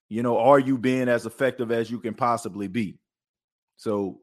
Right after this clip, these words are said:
that's something that we have to, uh, that's something that Jameis Winston has to look at, and that's something that the Saints coaching staff are gonna have to look at.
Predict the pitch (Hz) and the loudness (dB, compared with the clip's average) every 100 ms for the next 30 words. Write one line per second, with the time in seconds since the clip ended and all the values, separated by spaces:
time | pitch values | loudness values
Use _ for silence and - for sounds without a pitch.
0 | - 98 139 139 - 135 127 127 113 110 | -6 4 6 6 2 0 0 0 2 2
1 | 110 117 117 110 - 107 101 104 95 92 | 2 2 2 0 -2 -4 -2 0 -2 -6
2 | - - 113 120 135 127 123 113 107 107 | -10 -6 -4 -2 -2 -2 -2 -2 0 -2
3 | 98 _ _ - 117 123 110 113 123 113 | -4 _ _ -4 0 0 -2 -2 -2 -2
4 | 104 107 123 120 - 113 117 120 120 117 | -4 -2 0 0 -2 -2 0 2 2 0
5 | - _ _ _ _ - 117 120 123 123 | -6 _ _ _ _ -4 0 2 2 4
6 | 135 135 127 127 120 127 139 135 - 160 | 2 2 2 2 0 0 0 0 4 4
7 | 156 127 120 110 101 - _ _ - 107 | 4 -4 0 0 0 -8 _ _ -8 -4
8 | 117 113 110 120 107 107 107 104 85 78 | 0 0 2 0 0 -2 -2 -2 -6 -10